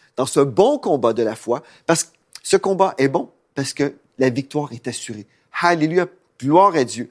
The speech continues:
Merci d'avoir été là aujourd'hui à Vie de foi. C'est une série qui peut vraiment changer toute votre vie, comme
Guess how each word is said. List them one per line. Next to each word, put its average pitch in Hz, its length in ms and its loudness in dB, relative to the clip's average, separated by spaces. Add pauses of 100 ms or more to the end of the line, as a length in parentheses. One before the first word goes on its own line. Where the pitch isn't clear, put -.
(300)
Merci 170 280 -2
d'avoir 175 220 2
été 160 160 -4
là 160 120 2
aujourd'hui 139 300 -2
à 147 60 0
Vie 131 120 -8
de 123 100 0
foi. 147 320 -2 (240)
C'est - 200 -8
une 175 80 -2
série 185 340 0
qui - 100 -16
peut 170 120 0
vraiment 151 280 0
changer 135 320 -4
toute 160 160 -6
votre 135 220 -2
vie, 147 160 -8
comme 170 320 -2